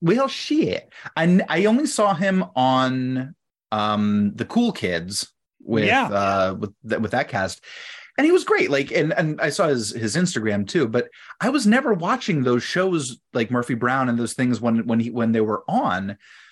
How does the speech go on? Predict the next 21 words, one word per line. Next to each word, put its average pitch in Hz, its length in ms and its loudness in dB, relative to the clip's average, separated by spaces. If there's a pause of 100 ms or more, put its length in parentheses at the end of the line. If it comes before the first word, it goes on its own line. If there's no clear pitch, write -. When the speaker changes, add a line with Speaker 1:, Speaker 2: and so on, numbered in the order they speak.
(200)
Speaker 1:
So 143 260 2
I 165 160 0
came 165 260 0
in 110 480 2
really 139 540 2
late 95 380 -6 (580)
to - 100 -8
the 113 60 2
Leslie 107 260 2
Jordan. 107 260 0
I 147 40 0
just 156 140 -4
kind 196 120 0
of, 175 80 -2
Speaker 2:
Oh, 139 40 4
Speaker 1:
like, 131 100 0
Speaker 2:
yes. 160 260 4
Speaker 1:
knew 226 140 2
who 190 200 -4
he 160 140 -4
was 139 800 2